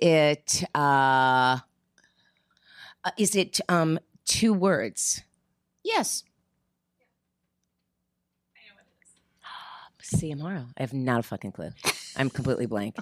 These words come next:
Speaker 1: It's two words. Okay. It, and it's not in the States and it's
Speaker 2: Mm-mm.
Speaker 1: out. Okay. Is it, um, uh,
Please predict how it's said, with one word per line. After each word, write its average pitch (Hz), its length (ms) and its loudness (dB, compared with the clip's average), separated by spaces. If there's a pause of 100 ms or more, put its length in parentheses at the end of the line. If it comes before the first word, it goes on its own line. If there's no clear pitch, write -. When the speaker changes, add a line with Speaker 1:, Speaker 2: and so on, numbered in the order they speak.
(280)
Speaker 1:
It's - 140 -16
two 262 360 -4
words. 170 640 0
Okay. 113 400 -6 (400)
It, 196 280 2
and 156 160 -2
it's - 220 -4
not 147 200 0
in 196 100 -6
the 214 60 -6
States 135 600 -4
and 190 180 -6
it's 147 180 -8
Speaker 2:
Mm-mm. 135 80 -14
Speaker 1:
out. 143 380 -4 (100)
Okay. 143 440 -4
Is 180 440 0
it, 160 480 2 (120)
um, 135 680 -2 (2000)
uh, 143 220 -2